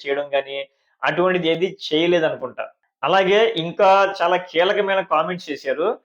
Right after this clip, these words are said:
"సింగయ్య గారి భార్య ఇంటికి నారా లోకేష్ గారి మనుషులు వచ్చారు, మిమ్మల్ని నారా లోకేష్ గారు పంపించారు,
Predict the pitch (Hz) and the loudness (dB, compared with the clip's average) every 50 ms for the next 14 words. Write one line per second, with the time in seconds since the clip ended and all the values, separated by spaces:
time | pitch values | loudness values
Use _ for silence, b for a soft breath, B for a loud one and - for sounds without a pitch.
0 | _ - - 170 165 175 190 202 214 208 208 208 196 196 175 156 156 147 156 175 | _ -10 -6 -4 -2 0 2 4 4 4 4 4 4 2 2 2 2 2 2 2
1 | 190 190 185 175 160 147 156 - 165 175 196 190 165 147 151 160 180 175 165 160 | 2 0 0 -2 -4 -8 -10 -8 -4 -4 -4 -2 -2 -2 0 2 2 2 2 0
2 | 160 156 - 175 160 160 160 175 165 156 143 143 147 156 - 170 160 151 - - | 0 0 -2 -6 -4 -2 -2 -2 -2 -2 -4 -8 -10 -8 -6 -4 -4 -4 -4 -4
3 | 151 139 143 151 156 151 139 - - _ 135 135 139 143 147 151 147 139 135 131 | -6 -4 -2 -2 -2 -2 -2 -4 -8 _ _ -10 -10 -8 -8 -8 -8 -6 -2 -2
4 | 135 147 160 160 151 151 151 156 156 147 - 156 147 - 139 135 131 135 139 - | 0 0 0 0 0 -2 -6 -6 -10 -10 -8 -8 -8 -6 -6 -8 -8 -10 -14 -8
5 | - 143 135 127 135 131 131 | -4 -4 -2 -2 -4 -6 -10